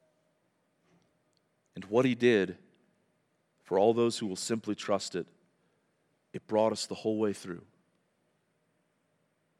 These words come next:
Not just almost there. He didn't just bring us just to the line,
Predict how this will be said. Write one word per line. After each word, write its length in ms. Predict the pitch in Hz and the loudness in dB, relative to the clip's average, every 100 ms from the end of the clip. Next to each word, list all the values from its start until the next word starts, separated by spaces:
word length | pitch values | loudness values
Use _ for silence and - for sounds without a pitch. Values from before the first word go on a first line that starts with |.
| _ | _
Not 280 | 92 120 123 | 0 2 2
just 260 | - 127 - | -2 -4 -2
almost 480 | 120 120 110 - 110 | -2 0 -2 -2 -2
there. 120 | 101 | 0
He 80 | 101 | 0
didn't 200 | 117 113 | -4 -6
just 180 | - | -10
bring 160 | - 110 | -6 -4
us 160 | 104 - | -4 -8
just 880 | - 135 135 135 135 135 131 - | -10 -4 0 2 4 4 2 -6
to 80 | - | -10
the 100 | 113 | -6
line, 520 | 104 113 113 117 113 | -2 -2 -2 -2 -4